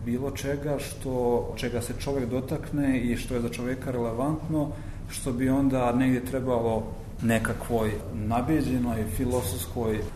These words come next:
umišljenosti da bude ispod časti da se time bavi. Dakle, ako je filosofija par excellence ljudska stvar, iako naravno postoje razlike u pogledu toga da li je filosofija za svakoga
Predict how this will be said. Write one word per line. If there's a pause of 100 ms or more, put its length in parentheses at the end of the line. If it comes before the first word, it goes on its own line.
(120)
umišljenosti
da
bude
ispod
časti
da
se
time
bavi. (100)
Dakle,
ako
je
filosofija
par
excellence (480)
ljudska
stvar, (1080)
iako
naravno
postoje
razlike
u
pogledu
toga
da
li
je
filosofija
za
svakoga